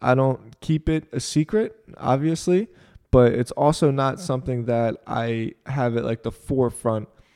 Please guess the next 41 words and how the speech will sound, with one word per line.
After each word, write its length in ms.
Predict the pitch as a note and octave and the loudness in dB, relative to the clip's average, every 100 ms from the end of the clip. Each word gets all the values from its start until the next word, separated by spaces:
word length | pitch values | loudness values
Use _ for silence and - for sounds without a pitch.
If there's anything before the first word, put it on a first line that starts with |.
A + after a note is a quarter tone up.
| - _ - | -20 _ -12
of 160 | A2+ | -10
my 240 | A#2+ A#2 A#2 | -2 0 0
identity. 520 | A2 A2+ A2 G#2 A2 | -2 -4 -6 -6 -8
There's 180 | G#2+ A2 | -8 -6
a 80 | |
whole 220 | A2 D#3 E3+ | -2 -2 0
lot 180 | D#3 | 0
of 120 | D3+ C#3 | -2 -2
other 200 | C#3+ C#3 | -2 -2
things 340 | C#3+ C#3 C#3 | -4 -6 -6
that 120 | B2+ | -4
I'm 280 | A2 G#2+ - _ - | -4 -8 -14 _ -16
really, 400 | B2 D3 D3 D3 | -2 2 4 2
really 340 | C3+ C#3+ B2 | 2 0 0
interested 460 | C3+ - D#3 - E3 | -4 -4 -6 -4 -2
in, 220 | F3 G#3+ _ _ _ _ | -2 -4 _ _ _ _
and 200 | - A#2+ | -2 0
that's 240 | B2 C3+ - | 2 0 0
what 120 | C3 | -6
this 180 | B2+ - | -6 -2
website 600 | D3+ E3+ - D#3+ D#3+ E3 | -4 -4 -2 -2 -2 -4
and 180 | - A#2 | -6 -6
my 140 | A2+ | -4
YouTube 420 | A2+ C#3+ C#3+ D#3 C#3+ | -4 -4 -2 -2 -2
channel 460 | C#3 C#3 C#3+ C#3+ | -4 -4 -4 -6
and 460 | - B2 A#2 A2+ A2 | -6 -4 -4 -4 -2
this 180 | A#2 - | -4 -2
podcast 760 | - D3 C#3+ - D#3 D#3 - _ _ _ _ - | 0 0 0 -4 -10 -10 -12 _ _ _ _ -4
are 160 | C3+ | -2
all 240 | - B2+ B2 | 2 4 4
gonna 180 | A#2+ A#2 | 0 -6
be 180 | A#2 | -2
about. 400 | A2+ G#2+ G#2 - | -2 -2 -6 -8
So 400 | - A#2 A2+ G#2 - _ _ _ _ _ _ - - | -8 -2 -2 -2 -10 _ _ _ _ _ _ -16 -4
this 220 | D#3+ - | -4 -2
one's 160 | G3 | -2
gonna 160 | E3 E3 | 0 -2
be 100 | D#3 | -2
short 280 | D3+ E3 E3 | -2 -2 -2
and 120 | D#3 | -6
sweet. 460 | - D#3 F#3 - | -6 -2 -2 -4